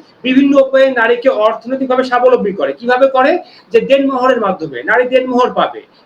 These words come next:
এর মাধ্যমে সে অর্থনৈতিকভাবে স্বাবলম্বী হবে। এরপর উত্তরাধিকারের অংশ পাবে। আমি উপরে তিনটা অবস্থা দেখিয়েছি, যে প্রথম দুইটা অবস্থায়, এক অবস্থায়,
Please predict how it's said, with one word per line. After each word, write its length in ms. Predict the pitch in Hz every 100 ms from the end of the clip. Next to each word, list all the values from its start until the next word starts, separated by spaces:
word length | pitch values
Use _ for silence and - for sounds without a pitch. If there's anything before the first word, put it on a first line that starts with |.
| -
এর 120 | 254
মাধ্যমে 300 | 254 254 262
সে 100 | 254
অর্থনৈতিকভাবে 540 | 226 226 226 233 220
স্বাবলম্বী 460 | 214 208 202 190 190
হবে। 300 | 180 175 170 - - -
এরপর 200 | 202 269 202 220
উত্তরাধিকারের 680 | 254 - 247 226 240 247
অংশ 260 | 220 214 226
পাবে। 440 | 190 180 170 175 -
আমি 300 | 220 240 262
উপরে 320 | 254 247 240 240 -
তিনটা 260 | 247 247 226
অবস্থা 280 | 214 208
দেখিয়েছি, 400 | 208 190 185 -
যে 80 | -
প্রথম 280 | 196 226 254
দুইটা 280 | 240 240 226
অবস্থায়, 460 | 226 226 226 254 254
এক 200 | 226 226
অবস্থায়, 520 | 226 240 247 269